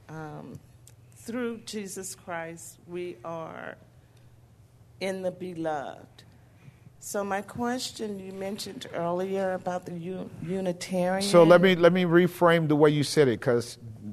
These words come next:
Speaker 2: it would be, "By God the Father, are we in the beloved," which is Jesus.
Speaker 1: Okay.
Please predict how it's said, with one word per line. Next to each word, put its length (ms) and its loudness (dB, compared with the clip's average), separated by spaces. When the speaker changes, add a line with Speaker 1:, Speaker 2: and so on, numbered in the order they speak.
Speaker 2:
it 140 0
would 240 4
be, 400 4
"By 560 6
God 380 6
the 80 4
Father, 560 6
are 160 8
we 320 2
in 300 2
the 80 6
beloved," 580 0
which 240 2
is 140 -2
Jesus. 680 -4
Speaker 1:
Okay. 120 -18